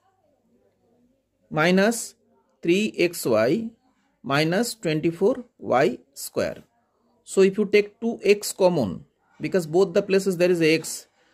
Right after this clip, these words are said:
so it will become x plus x, x gone, two, sixteen ja eight y.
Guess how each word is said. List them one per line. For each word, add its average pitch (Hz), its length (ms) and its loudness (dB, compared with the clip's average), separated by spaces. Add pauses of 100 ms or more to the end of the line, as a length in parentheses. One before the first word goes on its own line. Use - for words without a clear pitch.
(140)
so - 160 -4
it 190 140 -2
will 196 80 -4
become 196 380 2 (140)
x 165 580 2 (340)
plus 165 540 -2 (460)
x, 185 360 -4
x 190 240 -2
gone, 165 360 2 (560)
two, 190 380 -4
sixteen 185 400 -4
ja 175 80 2 (140)
eight 190 320 0
y. 85 300 -2